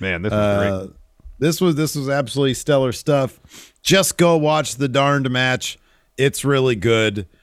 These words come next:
Speaker 2: Uh, Charlotte ends up getting the win with natural
Speaker 1: There
Speaker 2: selection.
Speaker 1: were a lot of great near falls. A
Speaker 2: There were,
Speaker 1: lot.
Speaker 2: yeah.
Speaker 1: Like, Naomi even
Speaker 2: Yeah.
Speaker 1: hit rear view. She hit the split-legged moonsault.
Speaker 2: Mm-hmm.
Speaker 1: Charlotte kicked out of both those. The crowd was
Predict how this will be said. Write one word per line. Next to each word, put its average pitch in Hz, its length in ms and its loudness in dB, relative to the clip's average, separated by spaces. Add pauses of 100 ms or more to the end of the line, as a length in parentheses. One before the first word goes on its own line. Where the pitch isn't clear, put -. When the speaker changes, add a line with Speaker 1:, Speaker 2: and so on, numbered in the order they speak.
(200)
Speaker 2:
Uh, 104 220 0
Charlotte 131 420 0
ends 113 200 0
up 95 220 -2
getting 104 240 -2
the 101 80 -2
win 98 540 -2
with 90 220 -4
natural 98 580 -4
Speaker 1:
There 107 260 0
Speaker 2:
selection. 107 360 0
Speaker 1:
were 107 60 2
a - 20 2
lot 107 460 4
of 110 100 0
great 110 260 0
near 107 200 0
falls. 101 680 0 (300)
A - 100 0
Speaker 2:
There 113 100 8
were, 110 60 4
Speaker 1:
lot. 95 300 4
Speaker 2:
yeah. 87 160 -2
Speaker 1:
Like, 90 220 -4
Naomi 139 340 0
even 127 160 2
Speaker 2:
Yeah. 113 60 0
Speaker 1:
hit 120 340 -2
rear 120 280 4
view. 90 260 -6
She 101 180 -8
hit - 320 -2
the 98 220 0
split-legged 110 580 0
moonsault. 95 560 -2 (680)
Speaker 2:
Mm-hmm. 80 240 -2
Speaker 1:
Charlotte 95 460 0
kicked - 260 -8
out 101 160 0
of 82 80 -6
both 90 280 -4
those. 80 220 -12
The 98 160 -4
crowd 123 380 2
was 95 200 0